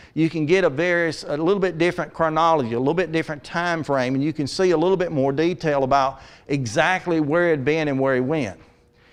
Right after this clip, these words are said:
In this particular case, however, and whether you're reading in Matthew's account, Mark's account, or Luke's account, all three having these parallels, the exact same things are happening. Meaning by that, he's going from healing a leper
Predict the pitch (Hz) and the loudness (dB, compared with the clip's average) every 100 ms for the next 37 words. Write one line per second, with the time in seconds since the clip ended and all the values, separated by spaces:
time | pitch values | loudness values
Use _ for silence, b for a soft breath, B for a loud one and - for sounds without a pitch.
0 | b b 175 156 135 214 269 - 180 - | b b 0 2 2 2 2 -2 -6 0
1 | 208 233 185 143 135 202 285 370 - 156 | 0 0 -2 -2 -2 -2 -2 -4 -2 0
2 | 131 127 113 127 156 B B B 143 160 | 2 2 0 -2 -6 B B B 2 4
3 | 156 143 156 165 147 131 131 156 165 175 | 4 4 2 2 0 0 0 0 -2 -4
4 | 147 143 - 156 185 156 139 160 - 156 | -4 -4 -2 0 0 2 2 2 -2 -4
5 | 180 165 143 139 170 170 - 147 151 143 | -2 0 2 2 2 0 -6 -4 0 4
6 | 139 143 156 156 151 151 147 131 120 160 | 4 2 0 0 0 0 0 -4 -4 -2
7 | 139 123 175 226 120 123 - B B B | 2 2 2 0 -4 -6 -14 B B B
8 | 127 160 151 113 170 196 202 170 - 196 | 2 4 2 2 2 2 0 -6 0 0
9 | 185 180 170 185 180 160 131 120 147 131 | 2 0 0 0 2 2 0 0 2 0
10 | - - - - _ _ _ _ b b | -2 -18 -20 -20 _ _ _ _ b b
11 | b 151 196 190 160 165 165 165 160 151 | b 4 4 4 4 4 4 2 2 2
12 | 135 175 165 - 165 147 196 208 208 180 | 4 4 2 0 -2 2 2 2 2 4
13 | 165 156 170 202 | 4 2 -6 -8